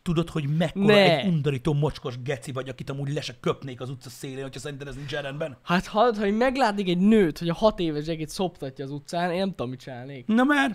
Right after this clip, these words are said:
Speaker 2: De hirtelen biztos rosszul lennék amúgy.
Speaker 1: Mitől? Van némi töltete, lehet így az idősebbeknek.
Speaker 2: Némi? Hát bazzik, menj már!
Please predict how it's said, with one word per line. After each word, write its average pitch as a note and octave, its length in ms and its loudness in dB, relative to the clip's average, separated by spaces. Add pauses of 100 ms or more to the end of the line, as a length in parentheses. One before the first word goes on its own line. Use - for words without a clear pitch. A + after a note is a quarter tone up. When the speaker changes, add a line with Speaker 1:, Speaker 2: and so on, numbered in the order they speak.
(100)
Speaker 2:
De F#3 80 -10
hirtelen G3 280 0
biztos C#3 220 -6
rosszul B2 280 -12
lennék C3 360 -12
amúgy. D3 280 -10 (480)
Speaker 1:
Mitől? G2+ 460 -6 (1400)
Van B4 200 4
némi C#4 300 0
töltete, A#3+ 640 4
lehet D3+ 340 -2
így D#3 140 -4
az D3+ 240 -2
idősebbeknek. A#3 640 6
Speaker 2:
Némi? C#4+ 380 4 (140)
Hát - 260 2
bazzik, A#4+ 320 6 (180)
menj C#4+ 140 2
már! G#3 400 2